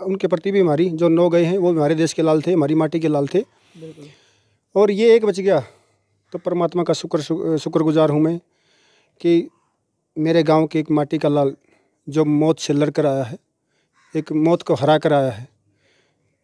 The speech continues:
Speaker 1: इसके लिए मैं, अ, ये मेरा बेटा है अनुज,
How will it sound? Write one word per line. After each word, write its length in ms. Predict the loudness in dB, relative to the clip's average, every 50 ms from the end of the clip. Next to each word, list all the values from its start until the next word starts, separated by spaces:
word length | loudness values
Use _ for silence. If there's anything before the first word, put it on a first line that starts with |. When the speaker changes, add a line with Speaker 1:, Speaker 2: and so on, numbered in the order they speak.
| _ -14
Speaker 1:
इसके 220 | -14 -6 -2 0
लिए 160 | 2 2 4 4
मैं, 360 | 2 2 2 0 -2 -4 -6
अ, 400 | -10 -14 -18 -20 -20 -20 -20 -20 -20 _ _ _ _ _ -14 -10
ये 80 | -8
मेरा 200 | -8 -6 -6 -6
बेटा 280 | -4 -6 -6 -4 -2 -2
है 60 | 0
अनुज, 280 | 0 0 -2 -2 -6